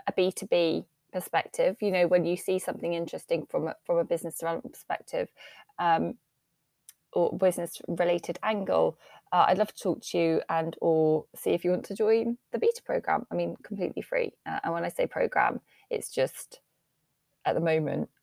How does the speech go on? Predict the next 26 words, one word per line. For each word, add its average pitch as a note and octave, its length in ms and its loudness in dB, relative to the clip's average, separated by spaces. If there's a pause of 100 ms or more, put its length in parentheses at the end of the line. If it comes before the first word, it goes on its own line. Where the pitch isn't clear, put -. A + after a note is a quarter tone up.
(160)
a D#3+ 80 -6 (160)
form E3+ 500 6 (120)
and F3 180 0
me F3+ 160 2
creating F#3 800 0
a F#3+ 120 2
personalized G3 800 -4
digest G#3 640 -2
of G#3 120 -2
relevant A3 360 0
information C4+ 560 -6
for - 180 0
you. - 260 -2
But - 500 2 (520)
anyway, - 380 12 (100)
raise C#4 380 4
your B3+ 100 2
hand. F3+ 480 -2
I'd F#3 160 0
love G3 280 -4
to, F#3 280 -2 (340)
I'd F#3 120 -2
love F#3 160 -4
to E3+ 100 -10
chat E3+ 320 -2 (380)
and, E3 520 -4